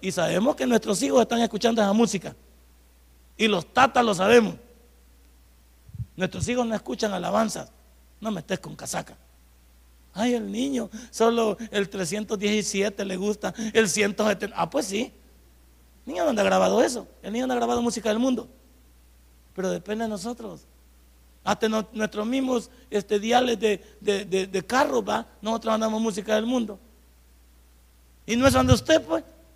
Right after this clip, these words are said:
¿Por qué el niño debería andar otra, otra difusora? Dejémoslo aquí para dejar algo para la otra semana. ¿Le parece?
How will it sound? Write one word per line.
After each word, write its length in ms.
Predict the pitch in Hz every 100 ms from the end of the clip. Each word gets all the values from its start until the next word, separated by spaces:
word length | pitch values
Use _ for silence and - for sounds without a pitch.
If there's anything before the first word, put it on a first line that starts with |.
| _
¿Por 160 | - 240
qué 100 | 262
el 80 | 269
niño 160 | 285
debería 240 | 277 277 277
andar 140 | 277
otra, 220 | 277 285
otra 240 | 277 269 285
difusora? 460 | 277 311 285 208 - - - _ _ _ _ _ _ _ _ _ _ - - - _ _ -
Dejémoslo 460 | 170 226 247 226
aquí 180 | 196 262
para 200 | 214 196
dejar 220 | 190 202
algo 180 | 220 208
para 140 | 180 202
la 40 |
otra 120 | 196
semana. 320 | 175 220 247 208 _ _ _
¿Le 100 | 180
parece? 320 | 170 240 254